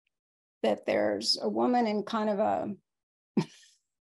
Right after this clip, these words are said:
doing this, and people go, "Isn't that the eight?" I go, "Well, no, actually, the social two is giving you advice, and they'll do this too. It isn't just the one." So you asked me about the features.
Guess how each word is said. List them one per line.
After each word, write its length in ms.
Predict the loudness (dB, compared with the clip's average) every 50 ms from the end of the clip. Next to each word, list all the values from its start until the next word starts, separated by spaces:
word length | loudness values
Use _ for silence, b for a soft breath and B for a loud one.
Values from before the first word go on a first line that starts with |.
| _ _ _ _ _ _ _ _ _ _ _ _ _ _ _ _ _ -8 0
doing 300 | 2 4 4 4 4 4
this, 260 | 4 4 4 4 2
and 80 | 0 2
people 200 | 2 0 0 0
go, 100 | 0 0
"Isn't 200 | 0 0 -2 -2 -6
that 80 | -10 -8 -6
the 140 | -4 -4 -2
eight?" 260 | -2 0 -2 -2 -4 -6 _ _ _ _ _ _ _ _ -16 _
I 60 | -8
go, 340 | -8 -8 -8 -10 -10 -8 -6
"Well, 80 | -4 -2
no, 240 | -2 -2 -4 -6 -6
actually, 500 | -6 -6 -6 -6 -6 -8 -6 -2 -2 -2
the 100 | 0 0
social 560 | -2 0 0 2 2 2 2 0 0 -2 -2
two 500 | -2 -4 -4 -4 0 0 2 2 4 4 4
is 200 | 2 0 -4 -10 _ -2 0
giving 280 | 0 2 4 4 4
you 160 | 4 4 4
advice, 680 | 2 0 2 0 0 -2 -2 -4 -4 -4 -4 -4 -6 -4 -4
and 140 | -4 -2 0
they'll 160 | 0 0 2
do 180 | 2 2 0
this 260 | 2 2 2 0 0 -2
too. 180 | -2 0 0 2
It 80 | 2
isn't 220 | 2 2 2 2 2
just 280 | 0 -2 -2 -2 -2
the 80 | -2 -4
one." 400 | -2 -2 -2 -2 -2 -4 -8 -12 B B B B B
So 160 | -6 -4 0
you 120 | 0 2
asked 280 | 4 4 4 2 2 0
me 80 | 0
about 260 | 0 2 0 0 0 -2
the 100 | -6 -6
features. 960 | -6 -4 0 0 0 0 0 -6 -8 -8 -6 -8 -8 -8 -8 -8 -8 -8